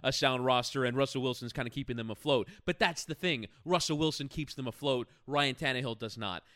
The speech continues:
And I feel like you were hoping that maybe Ryan Tannehill could reach a, reach a stage where he could, because he showed you signs in some games. But again, i-, analyzing this stuff is about consistency. How, how consistently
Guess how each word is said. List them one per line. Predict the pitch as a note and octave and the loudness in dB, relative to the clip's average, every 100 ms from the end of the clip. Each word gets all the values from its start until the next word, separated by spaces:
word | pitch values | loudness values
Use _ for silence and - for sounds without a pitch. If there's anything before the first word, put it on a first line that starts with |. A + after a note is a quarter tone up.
| - | -6
And | B2+ | -2
I | B2+ | 0
feel | E3+ F3+ | 2 2
like | D#3+ E3 | 2 0
you | D#3 | 2
were | D#3 C#3+ | 2 2
hoping | - F#3+ F#3 E3+ | 2 2 2 0
that | D#3+ C#3 | -2 -2
maybe | C#3+ E3+ D#3 D3+ | 2 2 4 2
Ryan | C#3+ C#3 | 2 0
Tannehill | D3 C3+ C3 | 0 0 0
could | C3+ C3 | -2 -4
reach | C3+ | -2
a, | A#2 | -2
reach | A#2+ B2+ C3+ | -2 0 0
a | B2+ | 0
stage | - B2+ B2+ - - - | 2 4 4 0 -14 -6
where | C3 | -2
he | B2+ | -2
could, | - A3 G#3+ | 4 6 8
because | F3 D3 | 6 -6
he | B2+ | -8
showed | B2+ F3+ F3 | -2 2 2
you | D3 | 2
signs | - D#3 D3 D3 - - | 0 0 0 -2 -8 -10
in | C#3+ C3+ | -6 -2
some | - G#3 A3 | 0 2 2
games. | F#3+ F3+ E3+ | 4 4 2
But | - D3 | 0 0
again, | C3+ G#2+ F2 - - - - | 0 -2 -4 -16 -20 -16 -12
i-, | - A#2+ - _ | -10 -12 -16 _
analyzing | - G#3+ G#3+ G3+ D#3+ | 2 2 4 4 4
this | E3 - | 0 0
stuff | D#3+ D3+ - | 2 2 0
is | C3 | -2
about | B2+ B2 - | 2 2 0
consistency. | - C#3+ - D3+ - A2+ G2 G#2 | -6 -6 -4 -4 -4 -6 -8 2
How, | D#3+ F3+ | 4 4
how | - F#3+ G#3+ A#3 | 0 4 6 6
consistently | - G3 - F#3+ - C3+ A#2+ - | 2 -4 -2 -2 -2 -4 -2 -4